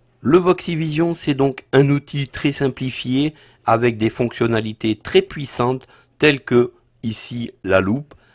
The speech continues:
avec des fonctionnalités de grossissement, de changement de colorisation.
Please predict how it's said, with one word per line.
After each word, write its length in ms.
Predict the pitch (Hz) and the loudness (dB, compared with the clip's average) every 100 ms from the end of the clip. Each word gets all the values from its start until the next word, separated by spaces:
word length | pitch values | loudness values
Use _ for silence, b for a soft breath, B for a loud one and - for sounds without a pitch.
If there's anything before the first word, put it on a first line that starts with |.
| b | b
avec 320 | - 90 98 85 | -4 -2 -2 -2
des 120 | 90 | -4
fonctionnalités 560 | - 92 95 90 101 | -6 -6 -4 -4 -4
de 80 | 82 | -6
grossissement, 920 | 76 - 156 160 156 147 - 123 127 b b b b | -6 -2 -2 -2 -6 -8 -4 -2 -2 b b b b
de 160 | 78 92 | -8 -6
changement 540 | - 123 113 113 120 | -2 -2 -2 0 0
de 120 | 113 | -2
colorisation. 1040 | 85 - 127 117 107 104 - - 104 113 | -6 -2 0 0 0 -2 -2 -4 -4 -4